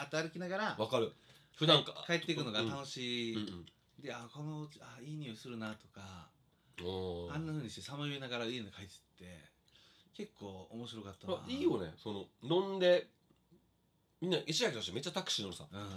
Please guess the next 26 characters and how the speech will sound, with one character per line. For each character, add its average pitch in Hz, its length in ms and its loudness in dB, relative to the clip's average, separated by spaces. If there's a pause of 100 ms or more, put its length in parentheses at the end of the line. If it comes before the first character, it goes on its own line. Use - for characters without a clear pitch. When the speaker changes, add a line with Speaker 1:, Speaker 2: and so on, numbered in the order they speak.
(520)
Speaker 2:
俺 247 120 0
結 233 120 4
構 139 160 8
歩 147 80 12
い 147 40 2
て 147 80 -2
帰 135 60 0
る 117 80 -2
の 104 60 -6
好 - 60 -8
き - 140 -8
で。 87 80 -2 (260)
Speaker 1:
あ 92 40 -12
れ 107 60 -10
だ 131 80 -12
け 131 100 -10
ど、 98 100 -10 (320)
Speaker 2:
酔 131 120 0
い 135 40 0
も 127 80 0
覚 117 140 -2
め 107 80 0
る 95 60 -2
し。 - 220 -8
う 90 40 -14
ん。 82 140 -10